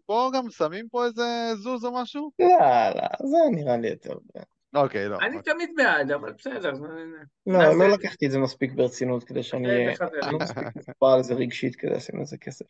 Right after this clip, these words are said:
Speaker 3: אני דווקא,
Speaker 2: אוקיי.
Speaker 3: אני דווקא מאוד מרוצה מההסבר שלי על קריס דן, אני שכנעתי את עצמי עוד יותר.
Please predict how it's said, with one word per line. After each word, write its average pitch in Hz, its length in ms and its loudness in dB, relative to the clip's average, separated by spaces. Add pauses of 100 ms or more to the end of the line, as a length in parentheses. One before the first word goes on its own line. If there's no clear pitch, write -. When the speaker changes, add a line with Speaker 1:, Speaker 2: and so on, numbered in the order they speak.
(140)
Speaker 3:
אני 190 220 0
דווקא, 254 220 -2
Speaker 2:
אוקיי. 151 160 6
Speaker 3:
אני 233 120 -4
דווקא 262 320 -6 (100)
מאוד 220 320 0
מרוצה 208 360 -2
מההסבר 185 380 -2
שלי 185 180 -4
על 160 120 -2
קריס 160 240 -12
דן, 156 260 -2
אני 139 200 -4
שכנעתי 190 460 -4
את 185 100 -14
עצמי 175 240 -8
עוד 170 140 -2
יותר. 165 280 -2